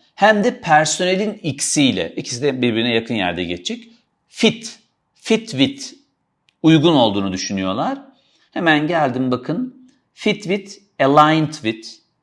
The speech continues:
not alalım, güzel bir kelime. Both organizational,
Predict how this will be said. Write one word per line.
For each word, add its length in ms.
not 160
alalım, 440
güzel 300
bir 100
kelime. 520
Both 340
organizational, 1300